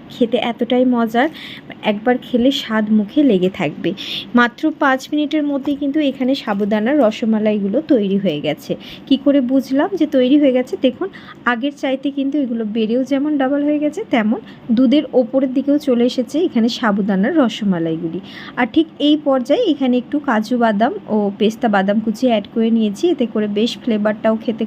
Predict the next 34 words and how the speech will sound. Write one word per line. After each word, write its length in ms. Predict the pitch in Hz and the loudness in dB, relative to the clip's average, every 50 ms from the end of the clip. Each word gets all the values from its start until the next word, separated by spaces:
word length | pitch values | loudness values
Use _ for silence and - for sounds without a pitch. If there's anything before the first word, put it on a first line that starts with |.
| 220 - | -4 -2
খুব 120 | 294 311 320 | -2 0 2
মজার 340 | 311 254 202 170 - 190 165 | 4 2 2 2 0 -2 -2
লাগবে। 400 | 165 165 156 - 180 - - - - - - - - - - - | 0 0 0 -2 -4 -6 -8 -8 -8 -12 -14 -14 -14 -14 -2 -2
এখানে 260 | 269 262 294 339 349 349 | 0 0 2 0 0 2
পছন্দ 340 | 339 320 302 302 339 339 330 | 2 2 2 2 0 -2 -2
মতো 260 | 339 320 311 302 339 | -2 -2 0 0 0
ড্রাই 260 | 311 294 269 226 233 262 | 2 2 2 2 2 2
ফ্রুট 220 | - 285 269 - - | 0 -2 -2 -2 -2
কুচি 220 | - 277 277 - 294 | -2 -2 2 2 2
অ্যাড 120 | 262 262 254 - - - | 2 2 0 -4 -2 0
করতে 240 | 285 269 277 - 277 277 | 0 0 2 0 -2 0
পারেন 180 | 269 262 294 392 415 320 | 0 0 0 0 0 -2
অথবা 220 | - - 277 294 285 277 | -2 0 0 0 0 0
স্কিপ 240 | - - - 202 185 - - - | -2 -2 -2 -2 -2 -2 -2 -2
করে 140 | 165 156 151 151 | 0 0 0 -2
দিতেও 220 | 151 - 151 160 175 - | -4 -2 -4 -4 -4 -4
পারেন। 180 | 101 151 175 190 - - - - - - | -4 -4 -6 -8 -10 -14 -18 -18 -2 -2
তো 60 | 320 311 - | -2 0 2
খুব 120 | - 330 294 262 233 | 0 0 0 0 0
ভালো 180 | 262 233 240 240 | 2 2 0 0
করে 120 | - 294 277 269 | 0 0 0 0
একবার 200 | 269 254 285 285 294 294 | 0 0 0 0 2 2
মিশিয়ে 320 | 269 269 269 - - 302 294 277 | 2 0 0 0 0 2 2 4
নিচ্ছি। 300 | 277 269 277 - - 320 359 392 - - | 2 0 -2 -6 -4 -4 -4 -2 -2 -2
আর 80 | 254 247 226 202 | 0 0 2 2
দেখুন 220 | 233 240 240 269 349 - - - - - - - 226 | 2 2 2 0 -2 -2 -6 -14 -20 -14 -2 2 2
রসমালাইগুলো 680 | 226 226 220 - 294 302 285 269 262 262 269 247 254 254 262 262 | 2 2 2 0 -2 0 0 2 2 2 0 2 0 0 0 0
কিন্তু 180 | 262 247 233 285 294 - - 226 | 0 0 2 0 0 0 -2 -2
একদম 240 | 214 196 196 247 277 320 - | -2 0 0 -2 0 2 4
তৈরি 260 | 262 208 190 185 190 196 | 4 4 4 2 2 2
হয়ে 160 | 220 190 160 156 160 | 2 0 0 0 -2
গেছে। 260 | - - - - - - - - - - - - | -6 -6 -6 -8 -8 -8 -8 -12 -16 -18 -14 -2
তো 60 | - 277 - - 247 | 0 0 2 4 4
এই 80 | 311 330 | 4 4